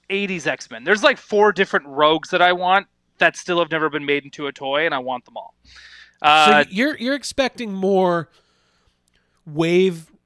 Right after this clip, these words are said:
Speaker 2: you know, wave reveals, single releases. You're not expect-, I mean, they're not gonna tease another HasLab, are they? I mean, they
Speaker 1: Dear
Speaker 2: just,
Speaker 1: Lord.
Speaker 2: they just closed the, out Galactus.
Speaker 1: I don't think so. I don't think so.
Speaker 2: They need a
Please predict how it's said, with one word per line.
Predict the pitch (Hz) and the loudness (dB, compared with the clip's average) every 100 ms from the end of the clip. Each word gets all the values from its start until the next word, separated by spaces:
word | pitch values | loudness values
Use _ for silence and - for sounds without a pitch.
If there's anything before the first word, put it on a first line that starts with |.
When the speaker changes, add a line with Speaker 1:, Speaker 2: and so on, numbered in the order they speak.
| _ | _
Speaker 2:
you | 214 165 | -8 -6
know, | 156 | -6
wave | 151 180 196 180 | -2 0 2 0
reveals, | 160 160 160 156 156 - | -4 -4 -2 -2 -4 -8
single | - 180 165 | -8 -8 -6
releases. | 156 147 143 131 151 135 | -6 -6 -6 -6 -8 -6
You're | 160 190 | -4 -4
not | 185 | -4
expect-, | - - 160 - | -6 -10 -10 -8
I | 196 | -8
mean, | 190 165 _ _ _ _ _ _ _ - | -8 -10 _ _ _ _ _ _ _ -10
they're | 330 | -4
not | 320 - | -4 -2
gonna | 180 160 | -2 -2
tease | - 214 185 147 | -4 -6 -6 -6
another | 139 156 165 135 | -4 0 0 -2
HasLab, | - 165 170 131 110 101 107 | -4 -2 0 -2 -10 -18 -16
are | 110 147 | -8 -4
they? | 190 233 - _ _ _ _ _ _ _ _ _ _ _ _ | -2 -4 -10 _ _ _ _ _ _ _ _ _ _ _ _
I | 208 | -8
mean, | 240 | -4
they | 233 233 | -2 -2
Speaker 1:
Dear | 226 | -6
Speaker 2:
just, | - 294 247 - - | 0 2 4 2 -6
Speaker 1:
Lord. | - - | -16 -2
Speaker 2:
they | 240 226 | 0 0
just | - 285 202 - | -2 -2 -2 -4
closed | 208 170 139 | -2 -2 -4
the, | 151 139 | -8 -6
out | 139 135 - | -8 -10 -10
Galactus. | 151 139 | -6 4
Speaker 1:
I | 196 220 208 | 6 6 2
don't | - 196 175 | 4 2 4
think | 170 143 | 2 2
so. | - 135 117 120 | 4 4 6 8
I | 165 160 | 6 4
don't | 139 | 0
think | 127 113 | 0 0
so. | - 113 107 - - | 2 4 4 0 -6
Speaker 2:
They | 233 | -6
need | |
a | 240 | -4